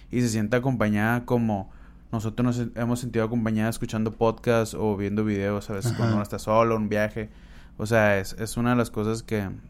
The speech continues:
Speaker 1: por las razones por las que he hecho, eh, tra-, estoy haciendo esto, porque a mí es lo, es como algo positivo, este, que me ha traído, eh, el,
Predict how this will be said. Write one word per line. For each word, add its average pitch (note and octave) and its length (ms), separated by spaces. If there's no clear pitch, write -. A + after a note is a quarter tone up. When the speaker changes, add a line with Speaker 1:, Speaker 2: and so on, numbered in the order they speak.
Speaker 1:
por B2 160
las A#2+ 120
razones A2+ 300
por C3 160
las B2+ 120
que G#2 160
he F2 320
hecho, B2 280
eh, A2+ 120
tra-, A#2 220
estoy A#2 220
haciendo A#2+ 260
esto, B2+ 260
porque A2+ 200
a G#2+ 40
mí G#2+ 140
es A2 160
lo, A#2+ 240
es A2+ 280
como A#2 440
algo A2+ 300
positivo, A2+ 840
este, G#2+ 680
que A2+ 140
me G#2+ 140
ha G#2 140
traído, A2+ 640
eh, G2 280
el, G#2 360